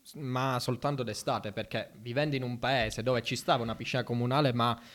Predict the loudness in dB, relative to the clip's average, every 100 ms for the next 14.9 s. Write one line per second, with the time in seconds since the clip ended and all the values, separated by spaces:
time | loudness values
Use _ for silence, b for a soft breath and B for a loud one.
0 | B B 0 2 2 2 0 0 0 2
1 | 2 2 0 -2 -2 0 0 0 -2 -2
2 | -2 0 -2 -2 -4 -4 -2 0 0 0
3 | 0 0 0 -2 -6 -6 -4 -2 -2 -2
4 | -2 -2 -2 -2 -4 -4 -4 -4 -2 -4
5 | -4 -4 -4 -6 b b b _ 2 2
6 | 2 -4 2 2 4 0 0 -2 -2 -2
7 | -2 -2 -2 0 -2 -6 -10 -2 0 0
8 | 0 -2 -2 -2 -2 -4 -2 -4 0 0
9 | 2 0 -4 -4 -4 -6 -8 -6 -4 -4
10 | -4 0 2 4 2 0 B B 4 4
11 | 4 0 0 -2 -2 -4 -2 2 2 2
12 | -2 -4 -6 _ -2 2 4 4 4 6
13 | 4 4 2 0 -2 0 0 2 2 2
14 | 2 -2 -10 -10 -8 -6 -6 -8